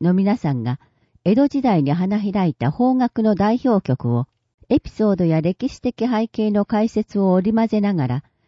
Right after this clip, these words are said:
珠玉のテクニックで奏でます。日時、二月二十三日土曜、午後二時開演。場所、深川江戸資料館小劇場。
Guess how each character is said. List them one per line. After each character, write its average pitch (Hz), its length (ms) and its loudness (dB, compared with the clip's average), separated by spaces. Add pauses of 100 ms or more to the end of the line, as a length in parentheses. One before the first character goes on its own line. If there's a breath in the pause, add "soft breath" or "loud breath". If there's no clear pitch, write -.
(160)
珠 254 280 0
玉 294 160 -6
の 254 160 -2
テ 262 140 -4
ク 220 100 -2
ニ 131 140 -2
ッ - 80 -18
ク 120 100 -6
で 120 160 -4
奏 151 260 0
で 131 120 0
ま 120 140 -2
す。 - 120 -14 (1300)
日 208 260 0
時、 - 180 -8 (420)
二 202 120 2
月 277 280 0
二 277 180 4
十 131 240 2
三 151 260 0
日 135 400 -4 (120)
土 147 180 2
曜、 160 260 0 (360)
午 254 160 2
後 214 140 2
二 214 140 2
時 139 160 -2
開 143 300 -2
演。 120 240 -4 (840)
場 175 160 0
所、 - 260 -4 (300)
深 262 280 -2
川 233 340 2
江 208 80 2
戸 185 160 2
資 202 160 -6
料 196 200 2
館 117 300 -2
小 233 260 2
劇 214 300 -4
場。 104 380 -6